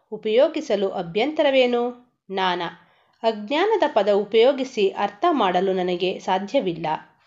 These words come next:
ಬಾಬಾ, ಶ್ರೀಕೃಷ್ಣನು ಅರ್ಜುನನಿಗೆ ಜ್ಞಾನಿಗಳಿಗೆ ಹೇಗೆ ನಮಸ್ಕಾರ ಮಾಡಲು ಹೇಳಿದನು,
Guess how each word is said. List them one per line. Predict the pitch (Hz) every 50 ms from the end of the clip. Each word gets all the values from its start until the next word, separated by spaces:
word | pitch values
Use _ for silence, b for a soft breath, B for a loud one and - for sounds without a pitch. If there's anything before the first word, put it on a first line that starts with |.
| _ _ _ _ _ _ 185
ಬಾಬಾ, | 202 202 190 - 180 170 - b b b b b b b b b b
ಶ್ರೀಕೃಷ್ಣನು | - - 285 285 269 - - 294 302 - - 370 359 311 277 269
ಅರ್ಜುನನಿಗೆ | 262 226 202 190 185 269 277 285 262 233 208 185 202 196 196
ಜ್ಞಾನಿಗಳಿಗೆ | 170 165 160 190 180 180 190 269 311 311 - 240 208 190 190 180 190 185
ಹೇಗೆ | 185 180 190 233 262 - 277
ನಮಸ್ಕಾರ | 233 196 180 180 180 - - - 214 233 277 311 285
ಮಾಡಲು | 240 214 185 180 180 185 190
ಹೇಳಿದನು, | 190 - 202 190 180 180 170 185 185 185 180 180 185 190 185 b b